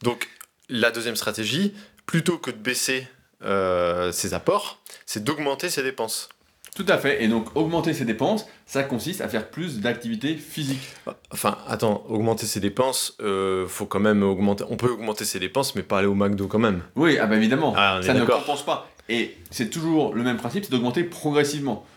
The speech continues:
Speaker 2: Moi, j'aime bien l'exemple des escalators. Par exemple, au lieu de prendre les escalators, je sais pas, si vous prenez le train, ou si vous prenez, vous allez faire, euh, des boutiques, je sais pas quoi, bah, plutôt que prendre des escalators, prenez les escaliers.
Speaker 1: Mais ça ne devrait même pas exister, les
Speaker 2: Oui, ça ne
Speaker 1: escalators.
Speaker 2: devrait pas exister, mais <laughs> c'est pour dire que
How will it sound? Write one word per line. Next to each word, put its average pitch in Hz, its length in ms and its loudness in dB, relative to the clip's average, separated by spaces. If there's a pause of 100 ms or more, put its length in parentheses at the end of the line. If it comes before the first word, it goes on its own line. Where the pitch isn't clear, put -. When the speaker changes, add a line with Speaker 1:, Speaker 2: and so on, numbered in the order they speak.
(140)
Speaker 2:
Moi, 131 120 0
j'aime 135 160 4
bien 143 100 2
l'exemple 143 400 2 (180)
des 110 160 0
escalators. 120 720 2 (220)
Par 127 120 4
exemple, 143 280 4
au 131 40 4
lieu 139 60 4
de 131 60 -4
prendre 143 160 0
les 127 40 2
escalators, 139 640 2 (320)
je - 40 -16
sais - 60 -14
pas, 135 320 2 (140)
si - 100 -6
vous 117 140 -4
prenez 117 220 -2
le 117 100 -2
train, 139 600 6
ou 107 80 0
si 107 100 -4
vous 117 80 0
prenez, 120 340 0
vous 113 140 0
allez 117 260 2
faire, 113 260 0
euh, 104 180 4
des 104 100 0
boutiques, 131 460 -2
je - 60 -10
sais 117 40 -4
pas 104 120 -4
quoi, - 420 0 (280)
bah, 147 320 4
plutôt - 160 -12
que - 40 -16
prendre 135 200 0
des 117 60 -2
escalators, 113 500 0
prenez 143 240 2
les 139 60 4
escaliers. 139 420 0
Speaker 1:
Mais 101 100 -2
ça 101 120 -2
ne 95 80 0
devrait 98 240 0
même 113 160 4
pas 113 80 -2
exister, 107 400 -2
les 107 160 2
Speaker 2:
Oui, - 0 -
ça 87 240 -8
ne 165 140 4
Speaker 1:
escalators. 104 260 4
Speaker 2:
devrait - 200 -2
pas 110 60 -2
exister, 170 300 2
mais 117 180 2 (180)
<laughs> - 180 -16
c'est 120 140 -2
pour 113 180 2
dire 160 260 2
que 143 280 4